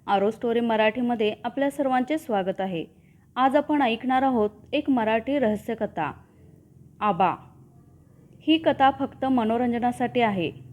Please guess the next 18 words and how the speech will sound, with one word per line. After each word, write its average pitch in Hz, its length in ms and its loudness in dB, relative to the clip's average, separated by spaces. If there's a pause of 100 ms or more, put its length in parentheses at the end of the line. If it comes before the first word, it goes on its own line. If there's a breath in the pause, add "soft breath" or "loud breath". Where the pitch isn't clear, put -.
(160)
या 202 160 4
कथेमधून 220 720 -2 (240)
अंधश्रद्धा 277 640 4
पसरवणे 233 560 -2 (380)
किंवा 285 260 2
अंधश्रद्धेला 247 760 2
प्रोत्साहन 226 520 -2
देणे 170 260 0 (500 soft breath)
असा - 200 -2
कुठलाही 247 560 2
हेतू 269 260 2
नाही. 196 320 -2 (580 soft breath)
या 214 180 6
कथेतील 233 580 -2
स्थळ, 240 380 0
घटना 240 380 -2
आणि 240 180 0
पात्रे 226 460 0